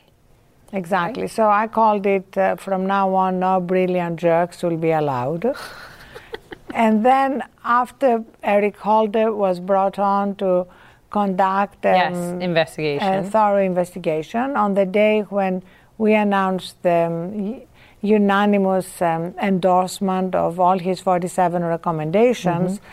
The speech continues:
Speaker 1: I also announced the beginning of changes to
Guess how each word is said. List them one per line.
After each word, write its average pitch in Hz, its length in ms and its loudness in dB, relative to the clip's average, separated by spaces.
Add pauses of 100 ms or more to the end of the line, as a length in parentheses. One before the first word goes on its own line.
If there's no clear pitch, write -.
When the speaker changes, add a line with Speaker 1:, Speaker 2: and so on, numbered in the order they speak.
(440)
Speaker 1:
I 214 460 2
also 196 600 -2
announced 175 720 -4
the 180 80 -2
beginning 208 540 2
of 175 160 -6
changes 175 520 -2
to 190 120 -4